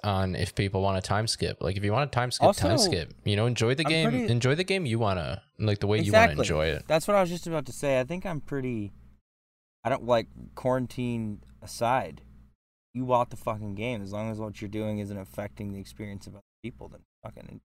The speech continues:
Speaker 2: play the game how you wanna play it.
Speaker 1: Yeah, like, you know, there's, there's been
Speaker 2: No
Speaker 1: sort
Speaker 2: right
Speaker 1: of this
Speaker 2: way to play a game.
Speaker 1: There's been, like, this big sort of commentary recently where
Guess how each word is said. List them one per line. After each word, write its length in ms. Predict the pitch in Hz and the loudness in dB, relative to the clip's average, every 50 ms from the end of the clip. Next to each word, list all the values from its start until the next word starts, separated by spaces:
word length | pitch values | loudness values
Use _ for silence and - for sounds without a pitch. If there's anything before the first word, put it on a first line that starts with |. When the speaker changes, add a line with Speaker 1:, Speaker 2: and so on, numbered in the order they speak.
| _ - | _ -8
Speaker 2:
play 100 | 113 107 | -8 -6
the 60 | 104 | -6
game 160 | 104 107 107 | -6 -8 -8
how 60 | 107 | -6
you 100 | 110 110 | -8 -8
wanna 140 | 110 110 107 | -8 -10 -10
play 200 | 107 - - 67 | -10 -10 -10 -10
it. 120 | 69 - - - - - - _ _ _ _ _ - | -10 -12 -14 -18 -20 -20 -20 _ _ _ _ _ 0
Speaker 1:
Yeah, 220 | - 175 180 117 - | 0 2 2 2 0
like, 300 | 131 165 170 165 160 - - | 0 0 0 0 -2 -6 -6
you 120 | 156 175 | -2 0
know, 200 | 185 185 175 - - | 0 0 0 -2 0
there's, 340 | 156 180 180 175 170 160 - - - | 0 0 0 0 -2 -4 -6 -10 -6
there's 260 | 151 - 165 175 170 | -2 0 0 0 0
been 220 | - 165 175 180 196 | 0 0 2 2 4
Speaker 2:
No 40 | 135 | 2
Speaker 1:
sort 140 | 123 175 - | 4 4 4
Speaker 2:
right 80 | 110 113 | 4 4
Speaker 1:
of 60 | 113 | 4
this 60 | 131 | 4
Speaker 2:
way 60 | 123 113 | 4 4
to 140 | 107 98 | 4 4
play 160 | - 113 107 104 | 2 2 2 0
a 40 | |
game. 380 | 95 98 104 120 120 104 101 104 - - - - _ _ _ _ - - | -2 -2 -4 -4 -4 -4 -6 -10 -14 -18 -20 -20 _ _ _ _ -6 -2
Speaker 1:
There's 200 | - 127 135 131 | 0 0 0 0
been, 120 | 160 165 | 0 2
like, 160 | 180 180 180 | 2 2 0
this 220 | 180 151 139 123 123 | 0 0 -2 -2 -2
big 500 | 101 - 110 101 104 107 104 101 - - _ - | -2 -2 0 0 0 0 -2 -6 -12 -16 _ -6
sort 460 | - 110 107 - - - 110 104 104 101 | -2 0 2 2 4 4 2 2 2 2
of 240 | 95 95 87 - - - | 2 2 0 -2 -4 -2
commentary 840 | - - 107 92 90 92 95 98 - - 98 101 107 107 110 - - - | 0 0 2 2 2 0 0 0 0 2 2 2 2 2 0 -2 -4 -4
recently 580 | - 110 113 110 - - 110 85 113 113 113 117 | -2 0 0 0 0 0 0 0 2 2 2 2
where 480 | 107 95 90 90 90 87 87 - - | 2 0 2 2 2 2 0 -2 -4